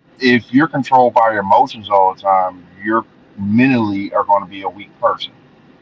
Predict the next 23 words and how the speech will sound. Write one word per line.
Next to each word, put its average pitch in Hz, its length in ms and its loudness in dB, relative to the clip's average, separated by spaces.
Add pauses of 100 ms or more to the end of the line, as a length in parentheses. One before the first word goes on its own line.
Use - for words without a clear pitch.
(760)
Uh, 85 300 -2 (600)
they 143 180 2
love 123 300 4
that. - 260 -4
That 117 220 2
gets 131 220 -2
attention. 107 480 -10
That 104 200 0
gets 113 200 -10
views. 101 280 -10 (160)
That 104 200 2
gets, - 500 -10 (480)
you 101 140 -4
know, - 240 -2 (320)
uh, 605 100 -10 (880)
for 117 100 -2
whatever 127 340 4
it's 113 120 -6
worth, 113 240 2
it 85 100 -20
does. - 300 0
It 90 120 -20
gets 107 320 -8